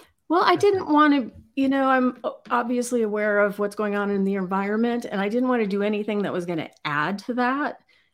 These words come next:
Speaker 1: And, you know, I mean, nothing, no new product is a hundred percent sustainable because you're creating something and you're using energy to do that.
Speaker 2: Mm-hmm.
Speaker 1: But, um, I try to be as sustainable as possible, even
Speaker 2: Yeah.
Speaker 1: in my packaging and everything.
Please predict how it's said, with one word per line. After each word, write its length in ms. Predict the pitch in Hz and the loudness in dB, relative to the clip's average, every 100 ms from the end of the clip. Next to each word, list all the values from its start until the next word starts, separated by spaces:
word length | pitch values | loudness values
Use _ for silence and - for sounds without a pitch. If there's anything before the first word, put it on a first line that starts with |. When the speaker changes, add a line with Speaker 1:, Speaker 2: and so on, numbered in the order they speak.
| _ - | _ -2
Speaker 1:
And, 480 | 185 180 175 170 - | -2 -2 -4 -6 -8
you 120 | - 247 | 0 2
know, 160 | 185 | 4
I 120 | 165 185 | 2 2
mean, 180 | 190 | 2
nothing, 680 | 196 220 220 202 180 180 185 | 2 0 0 0 0 0 2
no 320 | 202 226 196 - _ _ _ | 2 0 -2 -12 _ _ _
new 260 | 202 214 208 | 0 2 0
product 760 | - 196 180 156 147 - - - - | 0 2 2 2 -4 -6 -16 -12 -4
is 400 | 170 151 - - _ _ _ - | -2 -2 -6 -12 _ _ _ -10
a 40 | |
hundred 400 | 160 220 202 202 | -4 -2 -2 -2
percent 380 | 147 - 165 - | -4 -6 -8 -8
sustainable 600 | 156 - 135 143 156 180 | -12 -8 -6 -4 -2 -2
because 300 | 196 190 156 | -2 -4 -2
you're 120 | 190 | -4
creating 580 | 175 254 180 160 151 156 | -2 0 2 0 0 -4
something 560 | 151 143 - 170 190 202 | -4 -6 -4 -4 -2 -2
and 100 | 175 | -2
you're 220 | 170 160 | -2 -4
using 280 | 170 170 165 | -4 -4 -2
energy 440 | 147 151 - 147 | -2 -4 -4 -8
to 100 | 151 | -8
do 220 | 147 170 156 | -8 -8 -6
that. 380 | 143 139 147 _ _ _ _ _ - | -6 -8 -10 _ _ _ _ _ -2
Speaker 2:
Mm-hmm. 180 | 170 170 | 0 0
Speaker 1:
But, 80 | - | 0
um, 400 | 165 160 170 180 _ _ _ | -2 -2 -4 -8 _ _ _
I 60 | 254 | -2
try 240 | 330 294 | 2 4
to 100 | 294 | 4
be 180 | 269 269 | 2 0
as 100 | 262 | 0
sustainable 540 | 247 - 220 214 208 | -6 -2 -2 0 -2
as 120 | 208 202 | -4 -4
possible, 540 | 196 202 202 170 156 | -6 -4 -4 -2 -2
even 180 | 160 175 | -2 -2
Speaker 2:
Yeah. 60 | |
Speaker 1:
in 40 | 165 | -2
my 140 | 160 | -6
packaging 760 | - 202 190 196 185 175 170 160 | -6 -4 -4 -4 -6 -4 -4 -4
and 100 | 165 | -6
everything. 600 | 156 165 156 147 151 | -4 -4 -4 -6 -6